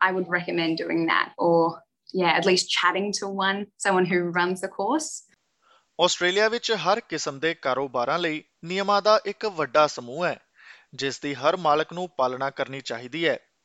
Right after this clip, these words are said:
Speaker 2: ਇਹਨਾਂ ਨੂੰ ਸਮਝਣਾ ਚੁਣੌਤੀਪੂਰਨ ਹੋ ਸਕਦਾ ਹੈ, ਪਰ ਕਿਸੇ ਵਕੀਲ ਤੋਂ ਸਹਾਇਤਾ ਲੈਣੀ ਮਦਦਗਾਰ ਸਾਬਤ ਹੋ ਸਕਦੀ ਹੈ। ਆਪਣਾ ਕਾਰੋਬਾਰ ਸ਼ੁਰੂ ਕਰਨਾ ਥਕਾਵਟ ਵਾਲਾ ਕੰਮ ਹੋ ਸਕਦਾ ਹੈ। ਤੁਹਾਡੇ ਕੋਲ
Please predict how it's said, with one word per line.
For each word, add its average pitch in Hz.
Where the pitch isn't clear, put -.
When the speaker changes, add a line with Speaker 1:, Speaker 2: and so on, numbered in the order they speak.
Speaker 2:
ਇਹਨਾਂ 147
ਨੂੰ 165
ਸਮਝਣਾ 151
ਚੁਣੌਤੀਪੂਰਨ 185
ਹੋ 139
ਸਕਦਾ 143
ਹੈ, 135
ਪਰ 208
ਕਿਸੇ 214
ਵਕੀਲ 139
ਤੋਂ 170
ਸਹਾਇਤਾ 127
ਲੈਣੀ 135
ਮਦਦਗਾਰ 175
ਸਾਬਤ 139
ਹੋ 131
ਸਕਦੀ 151
ਹੈ। 135
ਆਪਣਾ 135
ਕਾਰੋਬਾਰ 131
ਸ਼ੁਰੂ 151
ਕਰਨਾ 156
ਥਕਾਵਟ 185
ਵਾਲਾ 143
ਕੰਮ 151
ਹੋ 131
ਸਕਦਾ 151
ਹੈ। 135
ਤੁਹਾਡੇ 190
ਕੋਲ 233